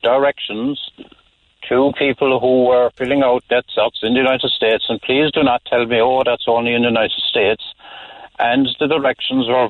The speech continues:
very clear, and they were totally against, um,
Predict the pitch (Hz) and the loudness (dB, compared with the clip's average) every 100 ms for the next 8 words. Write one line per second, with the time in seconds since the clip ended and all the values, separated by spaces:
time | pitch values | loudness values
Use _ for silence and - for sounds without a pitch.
0 | 110 110 139 139 - 156 95 147 160 _ | 0 0 0 -2 -2 0 2 2 0 _
1 | _ _ _ _ _ _ _ - 104 104 | _ _ _ _ _ _ _ -2 -2 0
2 | 113 107 110 - 131 127 - 143 147 143 | 0 0 -2 -2 -2 -2 -2 0 0 2
3 | 135 123 117 120 - - - - - _ | 0 0 0 0 -2 -6 -8 -12 -12 _
4 | - 110 107 107 104 101 | -4 0 2 2 2 -2